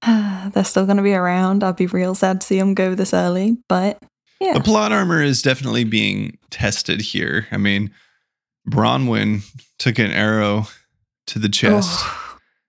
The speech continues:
Speaker 2: and, uh, well, through the back to the chest. Um, and, uh, you know, she's still alive as far as we're aware. But, I mean, uh, an eruption of this scale, I mean,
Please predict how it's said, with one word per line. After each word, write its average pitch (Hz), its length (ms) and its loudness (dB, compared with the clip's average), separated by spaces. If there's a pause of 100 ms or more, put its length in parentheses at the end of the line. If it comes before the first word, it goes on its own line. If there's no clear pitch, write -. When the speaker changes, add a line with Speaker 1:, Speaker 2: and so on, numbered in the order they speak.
(140)
Speaker 2:
and, 101 340 0
uh, 95 280 0 (160)
well, 101 260 0
through 143 240 0
the 110 60 -4
back 92 300 -4
to 98 120 -4
the 87 80 -6
chest. - 480 -6 (280)
Um, - 320 -12 (1040)
and, 95 280 -2
uh, 90 300 -2 (1000)
you 120 120 2
know, 98 280 0 (580)
she's 131 600 -2
still 107 300 0
alive 95 380 -2
as 104 140 -2
far 95 240 0
as 98 100 -4
we're 92 220 -2
aware. 98 600 -2 (120)
But, 104 160 2
I 101 60 2
mean, 107 260 0
uh, 120 140 -8
an 104 540 0
eruption 101 440 -2
of 90 80 -4
this 95 120 -2
scale, 92 460 -4
I 90 40 -6
mean, 92 340 -4